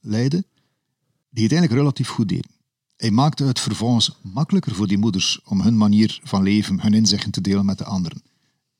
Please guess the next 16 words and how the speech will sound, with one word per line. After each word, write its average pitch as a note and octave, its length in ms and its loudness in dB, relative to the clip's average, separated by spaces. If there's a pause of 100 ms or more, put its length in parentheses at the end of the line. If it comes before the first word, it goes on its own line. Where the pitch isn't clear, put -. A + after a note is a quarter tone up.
(160)
Dit A2 320 -4
is C3+ 200 4
wat A2+ 220 -2
we A2+ 100 -4
in G2+ 160 -2
tribaal G2+ 480 -2
denken B2 460 0
noemen B2 320 2
het - 160 -6
creëren G#2 420 0
van G2+ 120 0
een G2+ 80 -4
communicatievorm G2+ 1000 -2 (340)
en G2 120 -6
een F2+ 80 -4
platform. F2+ 380 -8